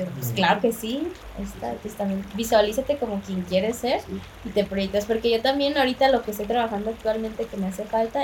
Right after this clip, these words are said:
Speaker 1: es la seguridad o la forma en la que yo me desenvuelvo con las demás personas.
Speaker 2: Claro.
Speaker 1: A veces me cuesta mucho, pero hay algo que también analicé que es actúa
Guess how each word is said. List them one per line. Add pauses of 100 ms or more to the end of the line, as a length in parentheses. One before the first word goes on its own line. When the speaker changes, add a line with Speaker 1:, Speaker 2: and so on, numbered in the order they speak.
Speaker 1:
es (500)
la
seguridad (680)
o
la
forma
en
la
que
yo
me
desenvuelvo
con
las
demás
personas. (280)
Speaker 2:
Claro. (100)
Speaker 1:
A
veces
me
cuesta
mucho, (460)
pero
hay
algo
que
también
analicé
que
es
actúa